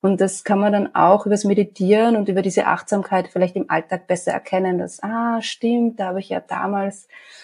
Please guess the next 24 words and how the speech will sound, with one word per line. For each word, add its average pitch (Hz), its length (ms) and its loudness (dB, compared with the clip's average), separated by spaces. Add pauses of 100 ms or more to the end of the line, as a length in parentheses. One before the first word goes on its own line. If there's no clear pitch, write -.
(320)
das 190 240 2
und 196 180 0
das, 226 380 6
muss 214 160 2
jetzt 214 180 4
nicht 196 160 0
so 208 120 2
ein 190 220 4
direkter 233 680 2
Zusammenhang 214 580 0
sein, 202 220 -2
aber 196 160 0
manchmal, 190 680 -2 (300)
ich - 100 -10
glaub, 196 160 4
man, 202 180 0 (220)
man 190 200 -4
bekommt - 380 -2
mehr 196 360 2 (600)
das 196 120 -8
Verständnis, 202 840 0
dass - 240 -10
wie 208 300 0
ich - 360 -10